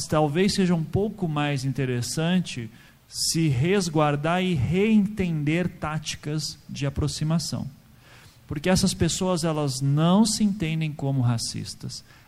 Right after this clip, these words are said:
elas não se entendem como machistas, e daí elas não se, ela, você fala assim, "racismo estrutural", ela, "O quê?"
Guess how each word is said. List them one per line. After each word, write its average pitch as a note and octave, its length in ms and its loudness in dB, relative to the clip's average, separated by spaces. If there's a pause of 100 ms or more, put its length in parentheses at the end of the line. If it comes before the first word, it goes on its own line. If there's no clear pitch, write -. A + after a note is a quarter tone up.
(140)
elas C3 380 -2
não D3 440 4
se G#3+ 160 2
entendem C#3+ 400 0
como B2 220 -6
machistas, A2 720 -6 (380)
e C#3+ 80 0
daí D#3 300 4
elas D3 360 0
não G3+ 220 2
se, G#3 220 -2
ela, D#3+ 260 -4
você E3+ 240 2
fala A3+ 200 0
assim, G#3 180 2
"racismo A3+ 640 4
estrutural", G3+ 760 4
ela, D3 140 0
"O B2 100 -4 (220)
quê?" - 540 2